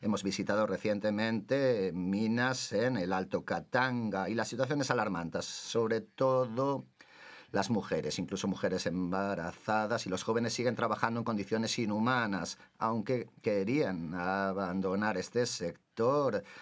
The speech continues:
se ven atrapados en el mismo porque no tienen alternativas económicas viables. Y en el informe de la oficina conjunta se habla de la repercusión de las minas en la salud de las poblaciones locales.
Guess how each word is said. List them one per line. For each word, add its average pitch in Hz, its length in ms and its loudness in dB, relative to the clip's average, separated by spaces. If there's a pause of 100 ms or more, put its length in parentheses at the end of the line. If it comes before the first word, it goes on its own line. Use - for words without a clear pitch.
(100)
se - 160 0
ven 143 120 2
atrapados 135 460 2
en 135 80 2
el 131 60 2
mismo 135 240 0
porque 120 240 0
no 131 80 0
tienen 147 240 0
alternativas 127 580 0
económicas 98 760 -2
viables. 80 960 -2
Y 113 300 0 (1300)
en 95 220 0
el 92 220 0
informe 107 1200 0
de 82 840 -2
la 85 220 -4
oficina 87 540 -4
conjunta 101 1000 -2
se - 240 -4
habla 131 220 2
de 135 80 2
la 127 100 0
repercusión 120 720 0
de 101 220 2
las 85 260 -2
minas 107 400 0
en 113 140 0
la 95 80 0
salud 101 240 -2
de 101 60 0
las 87 120 -4
poblaciones 90 460 -2
locales. 98 640 0